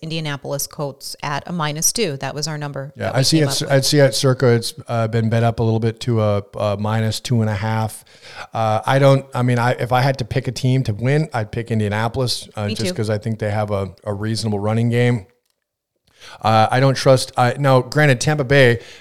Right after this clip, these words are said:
Speaker 2: between Baker Mayfield, who's not the greatest, but he can sling the ball, and those two receivers, Mike Evans and Chris Godwin, they do have talent on, on the Buccaneers, but, uh, I don't even like the game, like, even to watch it,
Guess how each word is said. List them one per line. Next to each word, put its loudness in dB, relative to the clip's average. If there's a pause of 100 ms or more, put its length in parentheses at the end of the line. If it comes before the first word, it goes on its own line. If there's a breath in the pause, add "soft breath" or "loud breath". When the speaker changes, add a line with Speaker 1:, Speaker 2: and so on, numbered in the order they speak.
Speaker 2:
between 0
Baker 2
Mayfield, 4
who's 2
not 0
the -4
greatest, 4
but -2
he -4
can -4
sling 0
the -2
ball, 4
and 0
those 0
two -2
receivers, 0
Mike -2
Evans 0
and -2
Chris -6
Godwin, -2 (300 loud breath)
they 2
do 2
have 0
talent 0 (100)
on, -6
on -6
the -6
Buccaneers, -4
but, -8 (340 soft breath)
uh, 2
I 2
don't 6
even 4
like 2
the -4
game, 2
like, -2
even -2
to 0
watch -2
it, -2